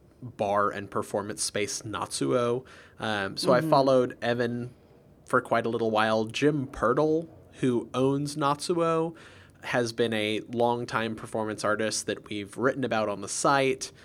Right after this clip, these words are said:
Speaker 1: Um, Julia Claire Wallace is kind of the
Speaker 2: Mm-hmm.
Speaker 1: foundational organizer of performance art in Houston, um, in a way. And she was part of or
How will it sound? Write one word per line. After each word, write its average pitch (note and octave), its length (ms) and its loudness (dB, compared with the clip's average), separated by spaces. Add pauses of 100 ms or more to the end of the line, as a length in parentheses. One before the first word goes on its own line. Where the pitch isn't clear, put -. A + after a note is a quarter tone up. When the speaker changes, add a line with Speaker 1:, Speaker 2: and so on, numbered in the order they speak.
(480)
Speaker 1:
Um, G2+ 600 -4 (1200)
Julia C#3 420 2
Claire C3 320 6
Wallace A#2+ 720 2 (140)
is A2+ 240 -2
kind A2+ 260 -2
of G#2 180 -6
the G2 500 -4
Speaker 2:
Mm-hmm. - 80 -20
Speaker 1:
foundational G#2+ 1080 -2
organizer A2+ 800 0
of A2+ 160 -2
performance A2+ 560 -4
art A#2 260 0 (360)
in A2 160 -8
Houston, A#2+ 680 -6 (400)
um, B2 360 -4
in C3 100 -2
a C3 80 2
way. C3 460 0 (580)
And A#2+ 240 -4
she D3 240 2
was C#3 200 4
part A#2 320 2
of G#2+ 300 0
or G#2 380 -2